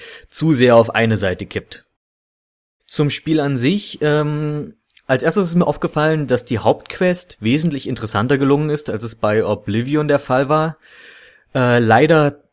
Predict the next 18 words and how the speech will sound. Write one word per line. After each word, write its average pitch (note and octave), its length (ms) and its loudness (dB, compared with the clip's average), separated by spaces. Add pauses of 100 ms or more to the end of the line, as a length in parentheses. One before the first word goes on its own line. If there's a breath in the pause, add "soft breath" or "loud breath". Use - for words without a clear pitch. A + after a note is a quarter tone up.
(160)
triggert D#3+ 440 2
sie E3+ 160 2
oder G#2+ 400 0 (120)
schaltet C3 680 2
es B2 180 -2
das - 180 -2
Nervtötendste A#2 840 -2
im A#2+ 140 0
ganzen A#2 320 0
Spiel D#3 360 -2
an, A2 200 -2
genauso A2 340 0
wie A#2 80 2
es A2 80 -4
auch A#2 140 -2
in A2 100 2
Oblivion G#2+ 560 2
war. G#2 240 0